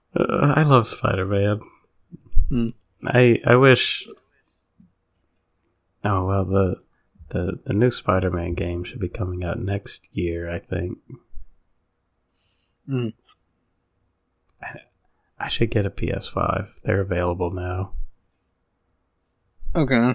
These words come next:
Speaker 2: so that they finally got the, the supply
Speaker 1: Yeah.
Speaker 2: issues worked out.
Speaker 1: I got, I got an email last week from, from Sony because, like, I, they, they had a thing where, like, they, they would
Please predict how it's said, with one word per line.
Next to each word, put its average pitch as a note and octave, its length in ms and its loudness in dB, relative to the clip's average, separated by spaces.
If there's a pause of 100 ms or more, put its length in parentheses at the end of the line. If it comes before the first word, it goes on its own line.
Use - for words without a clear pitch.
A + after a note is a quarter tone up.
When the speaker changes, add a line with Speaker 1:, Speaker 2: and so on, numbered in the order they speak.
Speaker 2:
so - 240 -6
that G#2+ 260 -2
they A2 100 2
finally A2 680 -2 (920)
got A2+ 300 -2 (920)
the, G#2 360 -4
the G#2+ 100 -4
supply - 380 0
Speaker 1:
Yeah. G2 120 2 (140)
Speaker 2:
issues G#2+ 380 0
worked A2+ 240 -4
out. D#3+ 400 0
Speaker 1:
I B2+ 140 10
got, C#3+ 300 8
I B2 140 8
got C3 200 10
an B2 100 6
email A2 480 8
last G#2 360 4
week G2 300 0 (260)
from, F#2+ 440 2 (100)
from G2+ 280 0
Sony F2+ 560 0
because, G2 360 0
like, F#2+ 180 0
I, G#2 200 2 (800)
they, A2+ 300 8 (120)
they A#2 140 8
had B2+ 200 10
a A2 80 8
thing G#2 460 4
where, F#2+ 180 4
like, F#2 260 0 (500)
they, F#2+ 180 2
they G#2 180 2
would G2+ 280 0